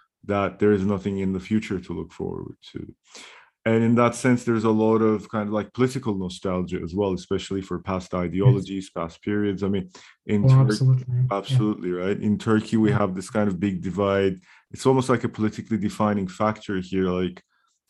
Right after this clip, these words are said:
Speaker 1: uh, whether you are nostalgic for the Ottoman Empire or whether you are nostalgic for, like, the early republican single party period.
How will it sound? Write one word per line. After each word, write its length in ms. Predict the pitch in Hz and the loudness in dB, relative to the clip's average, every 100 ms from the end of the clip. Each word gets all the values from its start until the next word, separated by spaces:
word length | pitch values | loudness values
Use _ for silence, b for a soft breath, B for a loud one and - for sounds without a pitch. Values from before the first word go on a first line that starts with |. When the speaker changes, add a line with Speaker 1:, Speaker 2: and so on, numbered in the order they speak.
| _ - | _ -4
Speaker 1:
uh, 560 | 95 92 95 92 92 | -2 0 0 0 -2
whether 360 | - 113 113 110 | 0 2 4 4
you 280 | 107 107 107 | 4 4 4
are 160 | 104 | 2
nostalgic 560 | 104 95 - 107 98 101 | 0 -4 -4 -4 -4 -6
for 180 | - 104 | -4 -2
the 140 | 101 | -2
Ottoman 400 | 107 107 127 120 | -4 -2 -2 0
Empire 440 | 113 110 123 117 104 | 0 -2 0 0 0
or 180 | 101 | -2
whether 240 | 95 95 95 | -2 -4 -4
you 180 | 107 104 | -2 -2
are 100 | 98 | -4
nostalgic 580 | 98 92 101 98 92 95 | -6 -4 -2 -2 -4 -6
for, 280 | 101 95 95 | -4 -2 0
like, 240 | 95 92 | -2 -4
the 120 | 98 | -6
early 260 | 95 95 95 | -2 0 0
republican 600 | 95 95 95 90 90 95 | -2 -2 -4 -4 -4 -6
single 320 | 92 95 95 | -4 -2 -2
party 420 | 90 104 107 - | 0 0 0 -2
period. 480 | 90 - 87 85 87 | -8 -4 -4 -2 -4